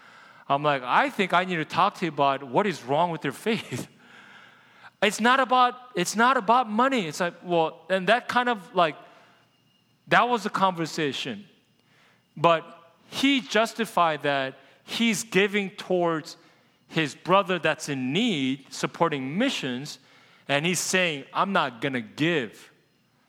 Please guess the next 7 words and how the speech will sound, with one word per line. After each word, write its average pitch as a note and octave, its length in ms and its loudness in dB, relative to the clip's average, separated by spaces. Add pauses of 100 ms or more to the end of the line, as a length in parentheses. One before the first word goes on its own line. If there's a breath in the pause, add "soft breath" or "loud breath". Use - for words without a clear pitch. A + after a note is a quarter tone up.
(280)
because C3+ 640 -2 (1200)
I C3 120 2
won't D3 240 -2
have B2 280 -2
enough." A#2+ 460 -6 (640 soft breath)
And E3 220 0 (100)
if, A#3 320 0